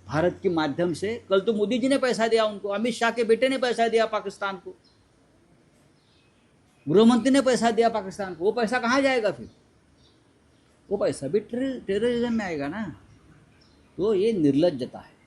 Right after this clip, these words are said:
जिस तरह से कल पाकिस्तान के साथ मैच को खिलाया गया, खेलने को, सुनील गावस्कर का मैं अभिनंदन करता हूँ। कल गावस्कर जी ने कहा है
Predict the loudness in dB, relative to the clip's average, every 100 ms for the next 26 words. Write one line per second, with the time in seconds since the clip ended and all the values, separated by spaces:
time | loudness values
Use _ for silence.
0 | _ _ _ _ _ _ _ _ _ -6
1 | -4 -2 -2 -2 -4 -8 -8 -8 -8 -8
2 | -8 -8 -8 -8 -6 -8 -10 -10 -6 -4
3 | -4 -6 -10 -10 -8 -6 -2 -2 -4 -10
4 | -18 _ -20 -20 _ _ _ _ _ -20
5 | -12 0 2 2 0 -4 -6 -8 _ _
6 | _ -2 2 4 4 4 4 4 4 0
7 | 0 0 2 4 4 4 2 -2 -8 -10
8 | -10 -8 -6 -6 -10 _ -8 -6 -4 -4
9 | -2 0 0 -2 -4 -2 -4